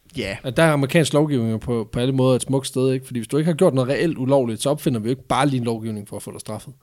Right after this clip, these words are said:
Speaker 1: Nej,
Speaker 2: Nej.
Speaker 1: nej.
Speaker 2: Det er jo
Speaker 1: Som
Speaker 2: ligesom,
Speaker 1: jeg, som
Speaker 2: øh,
Speaker 1: jeg kan se det, bliver han ikke straffet, og hvis man, øhm, hvis man sidder og lytter med derude, og man ved et eller andet, jeg ikke har kunne finde ud af, for jeg har prøvet at søge, øhm,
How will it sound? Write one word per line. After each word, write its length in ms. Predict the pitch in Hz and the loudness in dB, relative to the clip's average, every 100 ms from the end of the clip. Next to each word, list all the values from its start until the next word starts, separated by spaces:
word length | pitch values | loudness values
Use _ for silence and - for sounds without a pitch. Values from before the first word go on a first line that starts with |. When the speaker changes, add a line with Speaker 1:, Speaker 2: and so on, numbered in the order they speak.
| _ | _
Speaker 1:
Nej, 200 | 139 123 - _ _ - | -6 -6 -8 _ _ -14
Speaker 2:
Nej. 100 | 120 | -8
Speaker 1:
nej. 140 | 120 - - - | -8 -8 -12 -2
Speaker 2:
Det 20 | |
er 40 | |
jo 60 | 165 | 2
Speaker 1:
Som 40 | |
Speaker 2:
ligesom, 240 | 170 190 123 | 4 4 2
Speaker 1:
jeg, 40 | |
som 120 | 120 - | 0 0
Speaker 2:
øh, 60 | |
Speaker 1:
jeg 120 | 196 | 0
kan 100 | 196 | -2
se 220 | - 196 147 | -2 0 0
det, 120 | 131 | -2
bliver 140 | 139 | -2
han 120 | 139 | -2
ikke 140 | 139 - | -4 -4
straffet, 440 | 147 147 143 113 - | -2 -2 -2 -6 -4
og 120 | 127 | -4
hvis 240 | 131 131 | -2 -4
man, 220 | 131 120 120 | -4 -2 -2
øhm, 480 | 117 120 113 107 - _ - - - | -2 -2 -4 -6 -10 _ -20 -20 -12
hvis 160 | 135 143 | -8 -4
man 60 | |
sidder 180 | 135 190 | 2 4
og 40 | 143 | 4
lytter 180 | 135 | 0
med 120 | 139 147 | -2 0
derude, 160 | 139 | 0
og 40 | 123 | 0
man 140 | 120 | -2
ved 100 | 151 | 0
et 60 | 139 | 0
eller 160 | 117 | 0
andet, 160 | 123 120 | -4 0
jeg 180 | 135 127 | 2 0
ikke 100 | 120 | -2
har 60 | |
kunne 180 | - 104 | -8 -10
finde 180 | - 110 | -8 -4
ud 80 | 110 | -4
af, 120 | 104 | -4
for 120 | - 123 | -4 -2
jeg 140 | 120 | 0
har 80 | 131 | -2
prøvet 260 | 165 165 | 2 2
at 60 | 147 | 2
søge, 380 | - 147 175 170 _ _ _ - _ - | 0 0 0 -2 _ _ _ -20 _ -4
øhm, 760 | 135 127 117 113 110 107 104 | -2 0 0 -2 -4 -4 -6